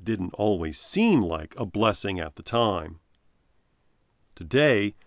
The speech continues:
the psalmist also reminds us about the nature of faithfulness. Faithfulness, he says, springs up from the ground. This is partly a reminder of Genesis two,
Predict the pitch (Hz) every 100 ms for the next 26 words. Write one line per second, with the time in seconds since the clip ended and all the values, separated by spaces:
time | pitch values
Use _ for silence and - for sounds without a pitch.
0 | _ _ _ - 113 - 127 127 117 -
1 | 131 185 208 127 101 98 98 98 95 104
2 | 123 - - 127 139 143 151 131 135 185
3 | - 104 104 120 135 - 175 - 104 90
4 | - - - _ _ _ _ _ _ _
5 | _ _ _ _ _ _ - 135 - 92
6 | 82 - 90 95 90 98 - - _ -
7 | - 123 147 151 123 131 196 - - 180
8 | 185 131 127 98 76 64 - - _ _
9 | _ _ _ _ _ _ _ _ _ _
10 | _ - 131 110 90 - - 208 143 107
11 | 107 101 95 104 127 123 92 87 85 -
12 | 117 101 - - - - 220 170 87